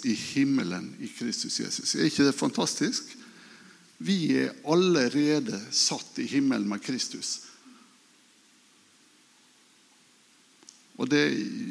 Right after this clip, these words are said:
kjennes kanskje ikke slik ut. <laughs> Hvis du, hvis du ransaker deg selv, så føler du ikke akkurat at du er i himmelen. Men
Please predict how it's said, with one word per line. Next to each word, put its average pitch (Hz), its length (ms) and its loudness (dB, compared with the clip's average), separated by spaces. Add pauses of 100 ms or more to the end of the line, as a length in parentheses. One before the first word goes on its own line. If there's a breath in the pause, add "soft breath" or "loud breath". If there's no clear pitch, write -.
(720)
kjennes 170 360 -2
kanskje 175 260 -4
ikke 139 160 -4
slik 131 260 -2
ut. - 280 -4 (160)
<laughs> - 240 -12
Hvis - 200 2
du, 151 80 8 (1400 loud breath)
hvis 139 200 4
du 143 80 6 (400)
ransaker 151 640 2
deg 131 120 4
selv, 170 360 2
så - 400 -2
føler 147 360 4
du 107 80 4
ikke 117 200 0
akkurat 131 240 -4
at - 80 -6
du 135 40 2
er 127 120 2
i 104 80 -2
himmelen. 110 340 0 (1700 loud breath)
Men 127 220 0